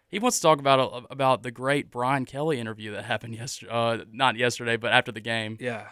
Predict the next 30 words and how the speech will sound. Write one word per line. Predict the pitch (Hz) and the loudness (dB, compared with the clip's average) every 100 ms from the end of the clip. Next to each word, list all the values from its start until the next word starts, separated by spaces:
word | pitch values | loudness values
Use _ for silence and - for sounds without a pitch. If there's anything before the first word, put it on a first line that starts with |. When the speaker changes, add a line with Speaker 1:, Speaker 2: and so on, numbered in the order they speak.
| - | -14
Speaker 2:
that | 120 123 | -8 -4
was, | 123 117 107 - - - | -2 -4 -4 -12 -16 -12
uh, | 117 110 104 104 - _ _ _ _ | -10 -8 -10 -12 -18 _ _ _ _
that | 113 | -8
was | 123 117 | -6 -6
something. | 120 117 110 104 | -8 -10 -10 -10
I | |
don't | 117 | -4
know | 120 | -2
if | 120 - | -2 -2
y'all, | 117 117 117 _ _ _ _ _ _ | -2 -2 -6 _ _ _ _ _ _
if | - | 2
y'all | 151 143 | 6 10
heard | 160 | 12
of | 170 | 12
it | 170 | 12
or | 160 | 12
y'all | 143 143 | 12 8
have | |
seen | - 147 143 | 6 0 2
it | |
or | 135 | 4
whatever, | 131 135 131 131 | 6 4 4 2
but | 127 131 131 127 120 127 - | 2 6 6 6 2 -12 0
basically | 180 233 226 180 | 2 4 4 4
Brian | 143 151 139 | 6 6 6
Kelly's | 143 131 117 | 4 4 4
already | 117 120 113 | 6 4 2
under | 107 101 | -2 -10
fire. | 98 90 90 | -14 -14 -16